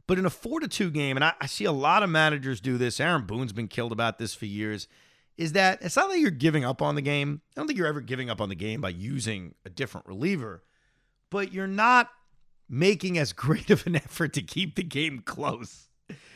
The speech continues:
And you have better relievers. I mean, there are actually relievers in this Met bullpen, as much as we have vilified it, that have been good. So it just bothered me. It bothered me on Tuesday when de Oca pitched the second inning.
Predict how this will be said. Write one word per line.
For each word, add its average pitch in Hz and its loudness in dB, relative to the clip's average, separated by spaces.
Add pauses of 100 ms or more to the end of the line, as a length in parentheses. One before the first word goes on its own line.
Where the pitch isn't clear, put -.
(160)
And 190 0
you 202 6
have 165 10
better 180 4
relievers. 143 -2
I - -8
mean, 151 2
there 175 4 (120)
are 170 6
actually 180 4
relievers 160 0
in 143 -2
this 156 -2
Met 147 -2
bullpen, 151 0
as 117 -2
much 139 -2
as 127 -12
we 131 -8
have 117 -4
vilified 110 0
it, 123 -6 (400)
that 120 0
have 135 2
been 139 0
good. 240 8 (600)
So 185 4 (400)
it 240 -6
just 214 -6
bothered 135 0
me. 110 -10
It 156 -2
bothered 302 2
me 240 0
on 185 2
Tuesday 160 0
when 139 -2
de 127 0
Oca 175 4
pitched - -4
the - -8
second 123 0
inning. 78 -10